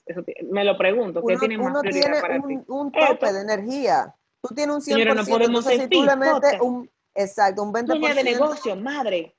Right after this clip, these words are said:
Speaker 2: al
Speaker 1: Wow.
Speaker 2: negocio, un veinte por ciento
Speaker 1: Casa
Speaker 2: a la casa, un
Speaker 1: hermosa.
Speaker 2: diez por ciento, o sea, uno, uno tiene una energía limitada, entonces uno enfoca eso y uno puede cambiar de prioridades. Incluso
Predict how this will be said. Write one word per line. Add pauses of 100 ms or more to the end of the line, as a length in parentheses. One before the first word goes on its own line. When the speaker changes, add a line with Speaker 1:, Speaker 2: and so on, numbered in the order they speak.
Speaker 2:
al
Speaker 1:
Wow.
Speaker 2:
negocio,
un
veinte
por
ciento
Speaker 1:
Casa
Speaker 2:
a
la
casa,
un
Speaker 1:
hermosa.
Speaker 2:
diez
por
ciento,
o
sea, (260)
uno,
uno
tiene
una
energía
limitada,
entonces (320)
uno
enfoca
eso
y
uno (240)
puede
cambiar
de
prioridades.
Incluso